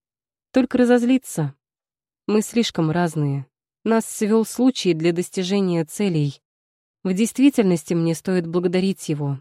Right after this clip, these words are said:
что не дал руку воспользоваться мной,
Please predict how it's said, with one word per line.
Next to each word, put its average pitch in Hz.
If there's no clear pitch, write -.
что 180
не 175
дал 165
руку 175
воспользоваться 156
мной, 151